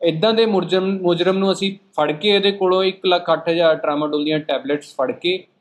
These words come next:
ਇਹ ਜਿਹੜੇ ਪੂਰੇ ਇਲਾਕੇ 'ਚ, ਅੰਮ੍ਰਿਤਸਰ ਦਿਹਾਤੀ ਦੇ ਇਲਾਕੇ 'ਚ ਇਹਨਾਂ ਨੇ ਸਪਲਾਈ ਕਰਨੀ ਸੀ, ਉਹ ਪੂਰੀ ਸਪਲਾਈ ਦਾ ਬਿਲਕੁਲ ਉਹਨੂੰ ਚੋਕ ਕੀਤਾ। ਇੱਦਾਂ ਅਸੀਂ ਪਹਿਲਾਂ ਵੀ ਆਪਰੇਸ਼ਨਸ ਕਰਦੇ ਰਹੇ ਹਾਂ ਤੇ ਆਉਣ ਵਾਲੇ ਸਮੇਂ 'ਚ ਮਾਣਯੋਗ ਸੀ ਐਮ ਸਾਹਿਬ ਅਤੇ ਮਾਣਯੋਗ ਡੀ ਜੀ ਪੀ ਸਾਹਿਬ ਦੇ ਦਿਸ਼ਾ ਨਿਰਦੇਸ਼ਾਂ ਹੇਠ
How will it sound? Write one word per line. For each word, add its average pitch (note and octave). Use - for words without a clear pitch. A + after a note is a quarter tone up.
ਇਹ G#3
ਜਿਹੜੇ G#3
ਪੂਰੇ G3+
ਇਲਾਕੇ F3+
'ਚ, F3
ਅੰਮ੍ਰਿਤਸਰ E3
ਦਿਹਾਤੀ D#3
ਦੇ D3+
ਇਲਾਕੇ D3+
'ਚ D3+
ਇਹਨਾਂ D3+
ਨੇ D3+
ਸਪਲਾਈ C3
ਕਰਨੀ C#3+
ਸੀ, F3
ਉਹ F3
ਪੂਰੀ F#3
ਸਪਲਾਈ C#3+
ਦਾ D3+
ਬਿਲਕੁਲ E3
ਉਹਨੂੰ F3+
ਚੋਕ D3+
ਕੀਤਾ। -
ਇੱਦਾਂ D3
ਅਸੀਂ F3+
ਪਹਿਲਾਂ F3+
ਵੀ G#3
ਆਪਰੇਸ਼ਨਸ F#3
ਕਰਦੇ F3
ਰਹੇ F3+
ਹਾਂ G3
ਤੇ F#3+
ਆਉਣ D#3
ਵਾਲੇ E3
ਸਮੇਂ D#3
'ਚ D3+
ਮਾਣਯੋਗ C#3+
ਸੀ D3
ਐਮ D3+
ਸਾਹਿਬ D#3
ਅਤੇ D3
ਮਾਣਯੋਗ C3+
ਡੀ C3
ਜੀ C3
ਪੀ C#3
ਸਾਹਿਬ C#3+
ਦੇ D3
ਦਿਸ਼ਾ C#3
ਨਿਰਦੇਸ਼ਾਂ C3
ਹੇਠ B2+